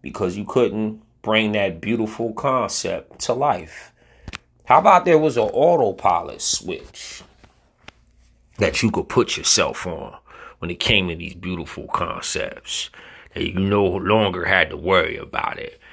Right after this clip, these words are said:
It became involuntarily done, like breathing, or your blood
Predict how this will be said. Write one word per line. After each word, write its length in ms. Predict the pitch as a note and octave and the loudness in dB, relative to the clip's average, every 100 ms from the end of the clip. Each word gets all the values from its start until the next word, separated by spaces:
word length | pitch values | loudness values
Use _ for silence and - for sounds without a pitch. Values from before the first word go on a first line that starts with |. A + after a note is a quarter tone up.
| - _ | -20 _
It 80 | A#2+ | 0
became 500 | A2+ A2 C#3 A#2+ A2 | 0 0 2 4 2
involuntarily 1400 | A2 A2+ B2 B2+ G#2 F2+ F2+ - E2+ F2 F2 - - - - _ - | 0 0 4 4 4 -2 -10 -8 -8 -8 -14 -18 -20 -20 -20 _ -14
done, 440 | E2+ A2+ - - - | 0 4 4 0 -4
like 320 | F2 E2+ - | 0 0 -2
breathing, 480 | - G2+ D2 - - - - _ _ - - - | -6 -6 -8 -14 -16 -18 -20 _ _ -20 -20 -14
or 120 | - | -12
your 380 | - - - - - _ - | -8 -6 -6 -8 -14 _ 0
blood 480 | G#2+ G#2+ F#2+ E2 | 6 6 6 0